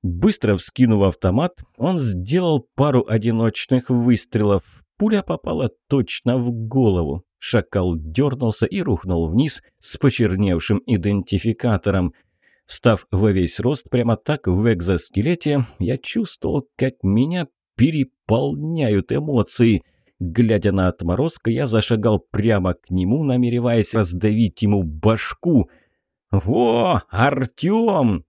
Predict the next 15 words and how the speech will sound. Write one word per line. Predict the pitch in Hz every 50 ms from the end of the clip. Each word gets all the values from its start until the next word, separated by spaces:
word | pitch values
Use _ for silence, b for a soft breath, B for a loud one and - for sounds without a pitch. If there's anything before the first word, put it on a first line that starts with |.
| _ _ _
обрадовался | 123 135 139 135 151 165 160 139 117 120 113 110 104 95 - - 101 98 87
Жирный, | 80 98 135 170 170 160 139 139 135
отряхиваясь | 127 123 - - 120 113 110 104 - 135 113 113 113 101 98 - -
от | 127 120 - -
пыли. | - - 113 113 101 104 90 b b b b b b
«А | - 104 123
чего | 123 - - 190 196 214 202 180
сразу | - - 180 180 180 170 165 170 156
сам | - - - 175 165 160 160
не | 165 160 160
вышел? | 151 151 139 131 - - 135 117 101 b b b b
Деда | - 120 101 90 87 - 175 190 165 165 165
трансгендера | 135 - - 180 165 160 151 131 123 113 123 151 185 175 170 147 - 160 156 147
какого-то | 139 - 151 147 - - 170 156 143 135 - - 143
прислал. | 123 - - - 147 135 - - 147 139 139 127 127 113 b